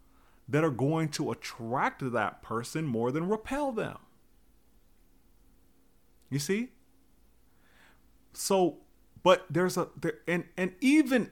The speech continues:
if, even if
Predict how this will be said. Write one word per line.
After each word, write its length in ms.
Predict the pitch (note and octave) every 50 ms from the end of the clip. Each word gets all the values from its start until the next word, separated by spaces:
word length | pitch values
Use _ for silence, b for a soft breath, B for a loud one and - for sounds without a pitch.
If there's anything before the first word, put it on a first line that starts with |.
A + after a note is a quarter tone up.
| -
if, 580 | - B3 B3+ G3+ C3+ - - - - - - - - - _ _ _ _ _ - -
even 480 | G#3+ A3+ A#3 A3 E3+ E3+ D#3+ D3 C#3+ C#3+
if 540 | D#3+ F3 E3 C#3+ G#2+ - - - - -